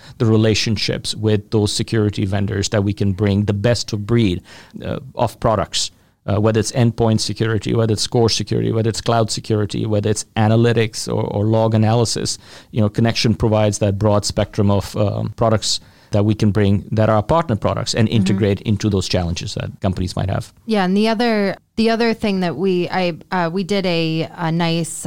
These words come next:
Speaker 2: uh, uh, a podcast series with the security team, and they talked about how their team, to your point, you don't, it's, it works until someone hits it and then you lose all sort of, um, you can't use that trick again.
Speaker 1: Right,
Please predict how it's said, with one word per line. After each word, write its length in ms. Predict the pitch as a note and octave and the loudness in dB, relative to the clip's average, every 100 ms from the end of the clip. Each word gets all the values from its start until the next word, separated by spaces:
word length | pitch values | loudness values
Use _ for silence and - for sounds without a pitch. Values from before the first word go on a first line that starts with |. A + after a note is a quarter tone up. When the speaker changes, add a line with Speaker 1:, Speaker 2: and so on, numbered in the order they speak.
| - | -6
Speaker 2:
uh, 520 | D#3+ D#3 C#3+ C#3 D3 - _ | -4 -2 -2 -4 -6 -10 _
uh, 220 | D#3+ D3 C#3+ - - | -6 -6 -6 -12 -4
a 800 | E3+ D#3+ - _ _ D#3 C#3 B2 - | -4 -4 -14 _ _ -4 -4 -6 -10
podcast 440 | - F3 D#3+ D3+ D3 | -4 -2 -2 -6 -6
series 380 | F3 D3+ D3 - | -6 -6 -6 -6
with 160 | D#3+ | -8
the 80 | - | -8
security 560 | D3 D#3+ - D#3+ D3+ D3 | -8 -8 -6 -6 -8 -8
team, 320 | D3 - D#3+ - - - | -8 -6 -6 -8 -16 -10
and 100 | - | 0
they 80 | F3 | 0
talked 380 | E3 - F3 F3 | 0 -2 -2 -2
about 380 | F3+ E3 D3 B2+ | -2 0 0 -2
how 240 | D3+ E3+ | -2 -2
their 240 | D#3 D#3+ D#3 | 0 -2 -4
team, 560 | - F3 D#3 D3+ D3 - | -6 -4 -2 -2 -4 -6
to 180 | - F#3 - _ | -2 -2 -4 _
your 160 | E3+ E3 | -2 -2
point, 260 | - D#3 | -4 -6
you 60 | F3+ | -2
don't, 320 | F#3 F3 - - - - | -2 -2 -6 -18 -20 -8
it's, 380 | - F3+ - - | -2 -2 -4 -8
it 160 | - F#3+ | -4 -2
works 340 | E3+ G#3+ A3 G#3+ | 0 -2 -2 -2
until 260 | F#3 F#3 | 0 0
someone 320 | E3+ F#3 E3+ | 0 -2 0
hits 240 | E3 E3 - | 0 -2 -2
it 100 | D#3 | -2
and 160 | D#3 | -2
then 100 | D3+ | -2
you 160 | D3+ D3+ | -2 -2
lose 300 | D3+ D3+ C#3+ | -2 -2 -2
all 240 | C3+ B2+ | -2 -2
sort 320 | C3+ - C#3+ C#3+ | -4 -4 -4 -4
of, 420 | B2+ C#3 C#3 - - | -6 -6 -10 -12 -4
um, 440 | C#3+ B2+ A2+ C#3+ - | 0 0 -2 -8 -10
you 100 | D#3+ | -6
can't 180 | E3 | -4
use 200 | B2+ D3 | -4 -6
that 180 | C3+ B2+ | -6 -8
trick 200 | - C3 | -8 -10
again. 300 | C3 A2+ - | -8 -10 -4
Speaker 1:
Right, 160 | G#2 | -2